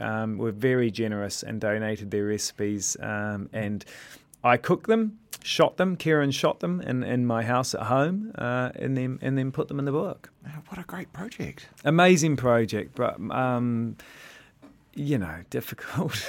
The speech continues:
Speaker 1: <laughs> I had my table laid out at one point with sort of a hundred and fifty different recipes, and I,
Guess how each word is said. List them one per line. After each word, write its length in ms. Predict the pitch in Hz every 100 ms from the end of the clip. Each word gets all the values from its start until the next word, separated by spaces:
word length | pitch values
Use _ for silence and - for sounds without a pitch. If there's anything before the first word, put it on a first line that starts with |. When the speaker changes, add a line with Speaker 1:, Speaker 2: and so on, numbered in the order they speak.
| -
Speaker 1:
<laughs> 80 | -
I 680 | - 240 - 240 - 139 143
had 220 | 160 160
my 140 | 147
table 500 | 135 151 143 147 131
laid 300 | 127 127 127
out 260 | 127 123 90
at 80 | 120
one 260 | 131 131
point 280 | 127 123 107
with 120 | 113
sort 220 | - 131 117
of 100 | 107
a 60 |
hundred 360 | 120 120 117 117
and 140 | 110
fifty 480 | - 123 - 117 113
different 500 | 104 120 - 113 - - -
recipes, 580 | 110 120 - 113 113 110
and 100 | 110
I, 380 | 107 107 107